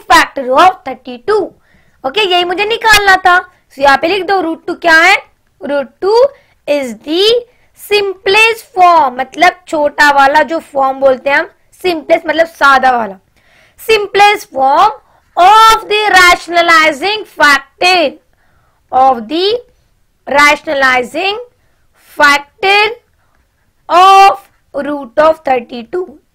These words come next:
यस, इतना हमें करना था, सिंपलेस्ट फॉर्म है, उसका सिंपलेस्ट फॉर्म क्या है वो तो फाइंड करना था, ठीक है। Now नेक्स्ट पे आते हैं, सेकंड पे,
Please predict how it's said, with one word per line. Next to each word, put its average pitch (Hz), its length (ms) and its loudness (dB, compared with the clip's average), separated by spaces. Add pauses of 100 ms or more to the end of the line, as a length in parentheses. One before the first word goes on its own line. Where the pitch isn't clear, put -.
(280)
यस, 370 380 2 (160)
इतना 381 340 0
हमें 370 240 2
करना 349 280 2 (100)
था, 392 120 4
सिंपलेस्ट 330 420 0
फॉर्म 330 240 0
है, 403 60 0
उसका 349 360 0 (380)
सिंपलेस्ट 294 420 0
फॉर्म 330 240 -4
क्या 277 180 -2
है 262 100 0
वो 302 120 -4
तो 403 120 -10 (160)
फाइंड 262 240 -2
करना 233 300 -2
था, 185 200 -20 (100)
ठीक 359 200 -6
है। 440 140 4 (680)
Now 330 340 0
नेक्स्ट 370 320 -4
पे 381 60 2
आते 349 240 2
हैं, 370 180 4 (540)
सेकंड 330 520 -2
पे, 339 140 2